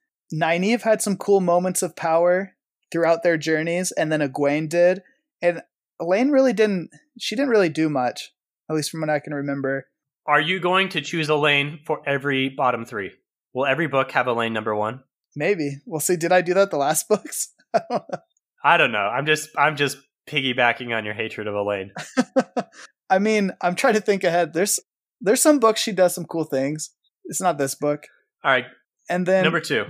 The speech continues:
Speaker 1: Black Aja, Black Aja as a whole for number two. They sprung a trap that easily, like,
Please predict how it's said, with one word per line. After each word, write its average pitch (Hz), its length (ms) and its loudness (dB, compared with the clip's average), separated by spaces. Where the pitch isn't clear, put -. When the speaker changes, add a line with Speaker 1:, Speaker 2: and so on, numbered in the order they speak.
Speaker 1:
Black 190 360 2
Aja, 175 560 4
Black 190 360 0
Aja 170 300 2
as 151 140 2
a 135 80 -4
whole 131 420 -2
for 156 80 -12
number 139 260 -4
two. 131 340 -4
They 175 180 0
sprung 240 420 4
a 233 80 6
trap 196 580 4
that 165 300 2
easily, 185 440 0
like, 156 320 2